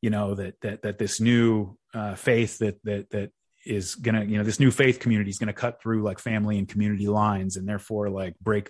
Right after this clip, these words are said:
down all those old social formations and set people against each other. Um, but, you know, it may, I think, I think maybe what Girard says is that it may also be that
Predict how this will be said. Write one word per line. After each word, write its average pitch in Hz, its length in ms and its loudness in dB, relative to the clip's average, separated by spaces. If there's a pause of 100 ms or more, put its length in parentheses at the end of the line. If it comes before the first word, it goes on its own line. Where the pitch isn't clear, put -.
down 101 300 0
all 98 140 0
those 95 180 -2
old 95 180 -2
social 107 300 2
formations 98 640 -2
and 98 80 -2
set 107 180 2
people 101 240 -2
against 107 340 -2
each 107 160 -2
other. 98 280 -2 (420)
Um, 110 300 0
but, 120 320 0
you 135 100 2
know, 120 120 4
it 110 60 2
may, 131 380 2 (380)
I 123 100 -2
think, 117 240 0
I 120 80 -6
think 113 220 -2
maybe 110 180 2
what 101 140 0
Girard 131 360 0
says 113 360 0
is 104 100 -8
that 113 220 0 (260)
it 120 60 -6
may 127 80 0
also 156 360 4
be 107 460 -4
that 117 480 0